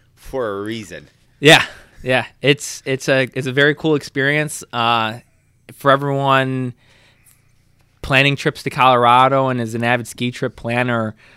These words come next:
Speaker 2: it's definitely in your budget to, uh, go out to Europe and ski.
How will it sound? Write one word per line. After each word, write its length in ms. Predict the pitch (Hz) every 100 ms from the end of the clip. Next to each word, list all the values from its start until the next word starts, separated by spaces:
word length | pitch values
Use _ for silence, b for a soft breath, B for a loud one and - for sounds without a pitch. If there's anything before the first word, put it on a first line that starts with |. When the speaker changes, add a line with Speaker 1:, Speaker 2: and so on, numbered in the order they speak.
| b b _ _
Speaker 2:
it's 160 | 123 -
definitely 760 | 147 131 - 143 139 135 131
in 220 | 123 131 131
your 140 | 123
budget 600 | 113 120 131 120 110 -
to, 500 | - 127 120 110 107 _ - - _ _
uh, 320 | 113 107 104
go 220 | 101 123 117
out 260 | 113 113 98 -
to 120 | 117
Europe 400 | 113 107 101 - -
and 140 | 113 104
ski. 460 | - 110 98 -